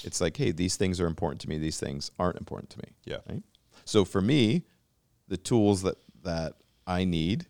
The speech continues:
Speaker 1: and are equipped with to do the work I'm here to do involve certain levels of materialism and status, but it has nothing to do with who I am. And that's,
Speaker 2: No.
Speaker 1: it's, it's, people are starting to figure that out as they get to see my content and get to know me. They're like,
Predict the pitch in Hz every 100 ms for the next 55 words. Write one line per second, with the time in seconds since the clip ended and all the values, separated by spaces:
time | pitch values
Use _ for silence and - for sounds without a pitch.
0 | _ 87 85 80 - 104 - 78 76 -
1 | - - 82 80 73 76 78 78 76 73
2 | 76 123 87 92 - 82 78 87 82 82
3 | 82 82 _ _ _ _ - 110 90 92
4 | 82 85 - 82 80 78 78 - 85 78
5 | 78 76 76 82 76 80 76 - 113 85
6 | 73 - 71 80 85 73 82 87 - 87
7 | 71 76 73 78 71 95 92 64 82 104
8 | 123 - 73 - - - 90 - - -
9 | - 127 117 95 95 - 87 85 73 87
10 | 80 76 90 117 76 73 71 - - 78
11 | 73 - 85 82 65 71 73 71 80 127
12 | 92 73 71 73 69 -